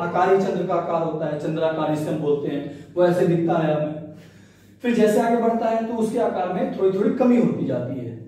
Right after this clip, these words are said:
अंत में आकर के अमावस्या के दिन वो गायब हो जाता है। ठीक है, अब इस कंडीशन में जब ये पूर-, पूर्णिमा की रात है तो पूर्णिमा क्यों हो रहा है? क्योंकि सूर्य की किरण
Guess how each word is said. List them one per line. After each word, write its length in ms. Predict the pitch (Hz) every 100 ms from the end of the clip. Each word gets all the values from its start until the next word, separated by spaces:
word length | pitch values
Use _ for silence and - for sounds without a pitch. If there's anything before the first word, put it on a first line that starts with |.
| - - - _ _ - _
अंत 320 | 202 214 233
में 600 | 220 226 233 - - - -
आकर 320 | 185 202 185
के 100 | 247
अमावस्या 640 | - 185 180 180 - 208
के 80 | 170
दिन 180 | 165 165
वो 140 | 190 - - - -
गायब 320 | 160 147 -
हो 100 | 113
जाता 260 | 113 113 - -
है। 80 | - - - - -
ठीक 160 | 214 220
है, 180 | - - - - - - - -
अब 380 | 240 240 - -
इस 460 | 277 - - - -
कंडीशन 480 | 202 202 196 254 233
में 160 | 185 -
जब 140 | 202
ये 80 | 226 - -
पूर-, 300 | 214 208 -
पूर्णिमा 380 | 196 190 214 233
की 60 | 233
रात 240 | 170 170
है 200 | - 151 - - - - - - -
तो 60 | -
पूर्णिमा 360 | 214 220 247
क्यों 240 | 233 254 -
हो 160 | -
रहा 120 | -
है? 320 | - - - - - - - - -
क्योंकि 360 | 208 208 247 233 - - - - - - -
सूर्य 340 | - 247 240
की 200 | - 196 214
किरण 340 | - 170 -